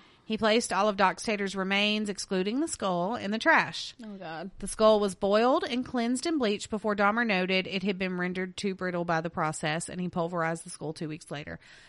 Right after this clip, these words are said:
Speaker 1: I wanna know something.
Speaker 2: What was he doing with these skulls? Like,
Speaker 1: Jerking off to him.
Speaker 2: Yeah, but I mean, was, was, mm, okay.
Speaker 1: I don't know. I wanna
Speaker 2: When
Speaker 1: know why
Speaker 2: ha-
Speaker 1: Grandma can't smell that
Speaker 2: <laughs>
Speaker 1: body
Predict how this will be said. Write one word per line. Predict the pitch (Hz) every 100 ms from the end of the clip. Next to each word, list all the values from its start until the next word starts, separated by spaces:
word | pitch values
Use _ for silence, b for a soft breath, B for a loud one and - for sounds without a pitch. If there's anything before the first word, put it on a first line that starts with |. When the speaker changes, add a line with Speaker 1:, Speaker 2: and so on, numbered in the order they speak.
| B -
Speaker 1:
I | 370
wanna | 427 320
know | 214 180
something. | 180 170 165 160 135 120 185
Speaker 2:
What | 370 539
was | 587 587
he | 480 339
doing | 403 427 359
with | 330
these | 294 262
skulls? | - 294 330 202 190 - - -
Like, | 226 226 208 - _ -
Speaker 1:
Jerking | 180 202 240 285
off | 285 359 -
to |
him. | 190 165 165 175 180 b b b
Speaker 2:
Yeah, | 254 320 302
but | 220 233
I | 233
mean, | 233 220 214 214 208 _ _ _ 208
was, | - - 190
was, | 196 190 - _ - - -
mm, | 202 185 180 _ _ 190
okay. | 190 175 160 _ _ _ b b b -
Speaker 1:
I |
don't | 311 254
know. | 254 196
I | 254
wanna | 453 494
Speaker 2:
When | 403
Speaker 1:
know | 330 294
why | 294 302
Speaker 2:
ha- | 311
Speaker 1:
Grandma | 330 403 381
can't | 302 330 269
smell | - 320 381 427
that | 359 320
Speaker 2:
<laughs> |
Speaker 1:
body | 320 370 427